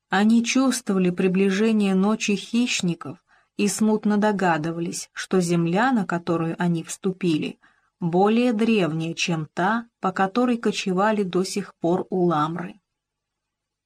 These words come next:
И в этой стране сохранились ещё животные,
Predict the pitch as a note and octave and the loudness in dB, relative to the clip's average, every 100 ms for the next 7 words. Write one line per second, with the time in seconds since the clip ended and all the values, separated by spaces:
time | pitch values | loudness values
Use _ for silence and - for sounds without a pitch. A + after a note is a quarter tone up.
0 | _ G#3 G#3+ A3+ A#3 G#3+ - - G3+ G#3 | _ 0 2 2 2 -2 -2 -2 0 0
1 | C4+ A#3 _ _ _ - G#3 - G#3+ A3 | 0 -4 _ _ _ -2 -2 0 2 4
2 | B3+ A3 - G3 F#3 G#3 F#3+ F#3+ G3 C4+ | 4 2 0 -2 0 -2 0 0 0 -2
3 | C#4 D#3+ E3+ | -2 -8 -8